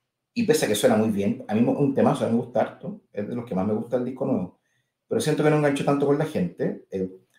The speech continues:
yo creo que también el, eh, es, es muy ingrato después de Time Stand Still, pues, weón. Eh, pues, después de un himno, este tema que es un poco más nuevo, que cuesta que cale, que hay gente que posiblemente no conocía. De hecho, eso es otra cosa. Le comentaba a Jaime que el público de Blind Guardian es un público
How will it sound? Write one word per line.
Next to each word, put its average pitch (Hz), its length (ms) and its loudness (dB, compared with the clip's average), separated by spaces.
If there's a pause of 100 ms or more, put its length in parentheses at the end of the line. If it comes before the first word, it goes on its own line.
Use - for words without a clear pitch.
(120)
yo 104 80 -2
creo 120 100 6
que 110 60 6
también 107 220 6
el, 92 480 0
eh, 95 360 -4
es, - 300 -16
es - 20 -12
muy 110 220 2 (200)
ingrato 123 600 2
después 123 280 0
de 127 60 2
Time 123 140 2
Stand 131 240 -6
Still, - 320 -2
pues, - 160 -12
weón. - 240 -20 (100)
Eh, 95 220 -8
pues, 92 140 -6
después 101 280 -2
de 104 60 2
un 110 100 6
himno, 139 280 6
este 113 140 -6
tema 120 120 0
que 117 60 0
es 117 60 0
un - 40 -4
poco 113 200 -2
más 110 120 0
nuevo, 123 240 2
que 107 140 -6
cuesta - 240 -10
que 107 120 -4
cale, - 240 2
que - 60 -4
hay 95 80 -10
gente 104 220 -10
que 92 40 -18
posiblemente 104 680 -6 (300)
no 101 120 0
conocía. 98 420 -4 (720)
De 127 100 0
hecho, 151 120 0
eso 156 160 4
es - 20 8
otra 175 160 4
cosa. 110 420 -2
Le 104 120 0
comentaba 107 400 0
a 123 40 -2
Jaime 143 280 0
que 113 80 -2
el - 100 -4
público 143 300 4
de 143 80 4
Blind 113 140 2
Guardian 135 220 0
es 120 60 -4
un 117 140 -6
público 131 600 -2